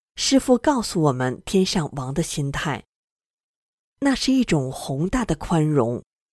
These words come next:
对生命慈悲，对一切都能够善意理解的状态。用人的话说，都能够理解别人。选自各地讲法二，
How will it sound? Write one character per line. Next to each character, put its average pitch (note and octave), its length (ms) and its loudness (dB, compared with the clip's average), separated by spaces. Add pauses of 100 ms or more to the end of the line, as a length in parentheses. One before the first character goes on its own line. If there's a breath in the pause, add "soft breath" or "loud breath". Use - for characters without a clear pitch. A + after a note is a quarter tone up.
(220)
对 G3+ 180 8
生 G#3 300 0
命 E3+ 200 0
慈 - 340 -6
悲， D3 340 -2 (680)
对 C4+ 160 6
一 E3+ 220 -2
切 C4 260 0
都 E3 180 0
能 D3 200 0
够 D3+ 200 6
善 G3+ 340 -2
意 D3 120 -2
理 C3+ 220 -2
解 D3 140 -2
的 C4+ 100 -4
状 C3+ 300 -4
态。 - 320 -8 (680)
用 B3+ 240 4
人 D3 220 0
的 G#3 100 2
话 G#3 260 -2
说， D3 420 4 (300)
都 C#4+ 160 4
能 F3 180 2
够 F3+ 220 2
理 D3+ 240 -4
解 D3+ 180 -4
别 C3+ 280 -4
人。 A#2+ 340 -6 (1400)
选 E3+ 260 4
自 F#3 160 4
各 B3+ 180 0
地 G3 140 0
讲 D#3+ 200 -2
法 C#3+ 340 -8
二， D#3+ 240 0